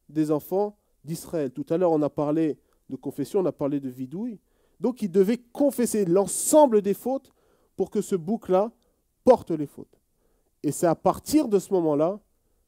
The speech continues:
que le bouc était envoyé. Il n'était pas envoyé avant ça. Il fallait faire cette confession. Il fallait qu'il y av-, qu'il y ait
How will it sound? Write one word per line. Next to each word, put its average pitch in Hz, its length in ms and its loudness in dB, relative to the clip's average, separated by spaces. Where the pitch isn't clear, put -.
que - 120 -10
le 143 100 -2
bouc 156 460 -10
était 131 200 -8
envoyé. 113 440 -8
Il - 40 -6
n'était 151 200 2
pas 233 140 6
envoyé 180 320 6
avant 165 220 2
ça. - 200 -14
Il 156 80 -8
fallait 226 440 6
faire 220 240 4
cette - 220 -2
confession. 160 580 -4
Il 165 80 -8
fallait 233 300 4
qu'il 220 200 2
y - 20 8
av-, 196 200 4
qu'il 196 200 -4
y 214 80 2
ait 254 300 2